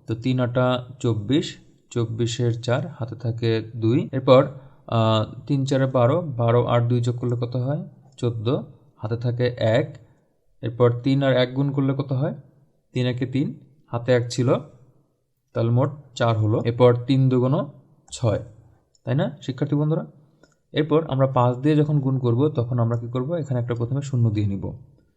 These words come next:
আমাদের হচ্ছে, আহ, যত, আমাদের এখানে সংখ্যাগুলো খেয়াল করবে যে সংখ্যার ডানে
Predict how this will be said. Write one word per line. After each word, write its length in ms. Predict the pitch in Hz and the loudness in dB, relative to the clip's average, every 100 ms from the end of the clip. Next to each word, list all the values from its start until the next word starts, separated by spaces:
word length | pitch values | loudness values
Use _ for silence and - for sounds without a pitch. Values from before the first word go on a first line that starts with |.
| _ _ _ _ | _ _ _ _
আমাদের 420 | 107 110 123 123 | 0 2 2 2
হচ্ছে, 280 | 127 123 147 - - - _ | -2 -2 -2 -2 -8 -20 _
আহ, 600 | 113 110 110 110 110 - | -2 2 4 2 0 0
যত, 240 | 120 120 - - - - | 0 -2 -4 -16 -10 -2
আমাদের 360 | 113 113 117 | 0 0 -2
এখানে 200 | 120 123 | -2 -4
সংখ্যাগুলো 440 | 123 127 131 131 135 | -4 -2 0 0 0
খেয়াল 220 | 135 123 | 0 0
করবে 300 | 120 117 180 - - - | -2 -2 -4 -10 -20 -14
যে 240 | 107 110 107 | -2 0 0
সংখ্যার 460 | 123 120 123 117 | -2 -2 0 2
ডানে 480 | 117 113 135 135 | 2 4 4 2